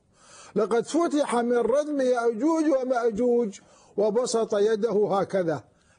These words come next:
يعني سموها بالحديث تسعة. طبعًا ال-، العلم أن الأرقام العربية التي نستعملها واحد، اثنين، ثلاثة، أربعة، هذه أرقام هندية.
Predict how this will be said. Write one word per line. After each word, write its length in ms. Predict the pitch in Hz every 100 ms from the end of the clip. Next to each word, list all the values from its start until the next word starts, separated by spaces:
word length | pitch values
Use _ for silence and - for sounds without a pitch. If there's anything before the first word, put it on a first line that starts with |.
| 185
يعني 540 | 180 190 170 156 185
سموها 540 | 175 175 196 202 226
بالحديث 540 | 180 170 175 170 226 -
تسعة. 420 | 247 208 156 131 - _ - - -
طبعًا 340 | 180 180 190 190
ال-، 160 | 185
العلم 480 | 175 175 247 240 196
أن 220 | 190 185
الأرقام 760 | 180 165 175 170 165 - 233 247
العربية 580 | 180 190 185 175 240 226
التي 280 | 202 185
نستعملها 640 | 185 175 185 165 226 233 190
واحد، 300 | 196 214 202
اثنين، 300 | 170 220 202
ثلاثة، 500 | 185 202 208 190 208
أربعة، 480 | 240 214 185 185 180 - - -
هذه 440 | - 220 233 220 214
أرقام 340 | - 254 233
هندية. 540 | 226 202 294 262 151